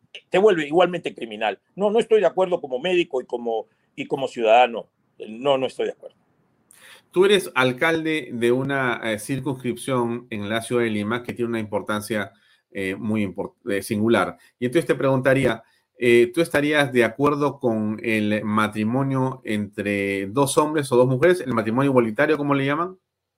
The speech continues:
Speaker 1: Yo creo que hay que buscar un mecanismo en la cual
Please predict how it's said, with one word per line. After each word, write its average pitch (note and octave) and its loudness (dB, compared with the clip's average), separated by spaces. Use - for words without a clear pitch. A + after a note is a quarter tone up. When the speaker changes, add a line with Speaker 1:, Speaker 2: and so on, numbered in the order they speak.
Speaker 1:
Yo D4+ 2
creo D4 4
que C#4 6
hay C4 4
que C4+ -2
buscar B3 2
un B3 -4
mecanismo A3 -2
en G3+ -8
la D#3 0
cual G#3 -2